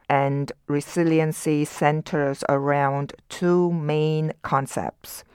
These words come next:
and that is facing adversity and adapting effectively. So, my audience, I'm sure you all agree with me that life does not come with a map, but life definitely will throw us curveballs.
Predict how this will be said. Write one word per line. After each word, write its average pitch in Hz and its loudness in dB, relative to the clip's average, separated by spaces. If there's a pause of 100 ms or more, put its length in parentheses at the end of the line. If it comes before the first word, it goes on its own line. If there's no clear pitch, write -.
and 143 0
that 139 2
is 135 -4
facing 156 0
adversity 233 0 (200)
and 147 0
adapting 147 0
effectively. - -4 (380)
So, 240 4
my 226 4
audience, 277 2
I'm 190 4
sure 196 2
you 170 2
all 165 4
agree 156 2
with 151 -4
me 156 -2
that - -6
life 156 0
does - 2
not 151 -2
come 147 -4
with 139 -6
a 175 0
map, 196 0 (460)
but 156 -4
life 160 2
definitely 156 0
will 139 -2
throw 147 0
us - 0
curveballs. 90 -2